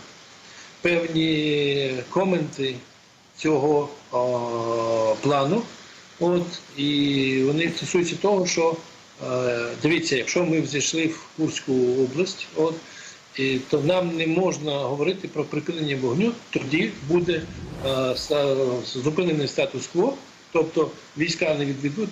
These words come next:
ні т-, ні та, ні інша сторона. В плані, е, китайсько-бразильському взагалі не йдеться про припинення вогню.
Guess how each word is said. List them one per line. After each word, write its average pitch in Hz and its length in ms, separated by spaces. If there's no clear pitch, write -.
ні 170 140
т-, 165 160
ні 165 80
та, 208 320
ні 165 280
інша 165 220
сторона. 117 320
В - 140
плані, 202 600
е, 151 280
китайсько-бразильському 180 960
взагалі 175 440
не 143 160
йдеться 151 380
про 143 160
припинення 147 600
вогню. 131 260